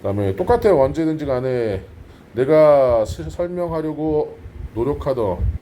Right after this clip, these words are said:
언제나 내가 소-, 설명하려고 노력할 때마다 그녀는 듣지 않아. 그가 방문할 때마다 그는 항상 선물을 가져와. 그래서 뭐뭐 할 때마다라고 해석해도 돼요. 그냥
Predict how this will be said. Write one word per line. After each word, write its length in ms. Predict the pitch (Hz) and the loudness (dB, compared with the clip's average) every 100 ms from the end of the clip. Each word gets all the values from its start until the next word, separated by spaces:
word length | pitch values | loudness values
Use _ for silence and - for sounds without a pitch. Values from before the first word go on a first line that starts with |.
| _ _ _ _ _ _ _ _ 87 | _ _ _ _ _ _ _ _ -6
언제나 720 | 92 113 127 104 95 127 160 - 95 | -4 0 0 2 0 0 -4 -12 -8
내가 300 | 98 110 120 | -4 0 -2
소-, 160 | 120 - - | -4 -16 -10
설명하려고 500 | 156 151 147 143 110 | -6 -2 0 0 0
노력할 320 | 117 147 143 | -4 -6 -2
때마다 480 | 151 135 127 143 139 | -2 0 2 2 0
그녀는 340 | 113 117 120 | -4 -6 -6
듣지 240 | - - | -10 -8
않아. 380 | 113 90 101 101 101 - - - - - - | -6 -4 -4 -4 -8 -18 -20 -20 -20 -18 -2
그가 180 | 123 | 0
방문할 460 | 131 123 139 151 147 | 2 0 0 0 0
때마다 400 | 151 139 135 135 | 0 0 2 0
그는 180 | 135 123 | -2 -6
항상 320 | 143 147 151 | -6 -6 -6
선물을 440 | 143 165 165 156 | -6 -4 -4 -4
가져와. 420 | 143 101 98 101 104 | -2 -2 0 0 0
그래서 160 | 101 | -4
뭐뭐 260 | 90 104 131 | -8 -4 -2
할 140 | 147 | -2
때마다라고 680 | 156 180 175 170 160 151 151 | -2 0 2 2 2 0 -2
해석해도 380 | 175 180 165 156 | -8 -8 -8 -6
돼요. 200 | 101 107 | -6 -8
그냥 200 | 92 | -10